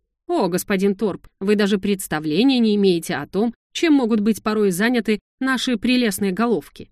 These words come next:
Я встала и склонилась над столом. «Это договор?» спросила, кивнув на папку. «Да, но», начал было представитель банка.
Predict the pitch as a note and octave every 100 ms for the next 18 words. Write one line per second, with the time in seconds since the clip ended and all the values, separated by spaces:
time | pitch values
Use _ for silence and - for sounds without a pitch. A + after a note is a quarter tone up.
0 | _ _ G#3+ E3+ - - G3+ A#3 E3+ -
1 | F3+ F3 F3 F3 F#3 - - E3 C#3+ A2+
2 | _ _ _ _ A#3 D4+ D4+ F#3 F3 F3
3 | D3 - _ - - F#3 E3+ A#3+ B3 G3
4 | F3+ F3 - F3+ D#3 - - - _ _
5 | - F3+ G#3+ C#4+ C4+ G3 G#3+ G#3+ G#3 G3
6 | - _ - G3+ G3 G3+ F#3+ F#3+ F3+ F#3
7 | F3+ - F#3 F#3 G3 F#3+ F#3+ D#3 D3+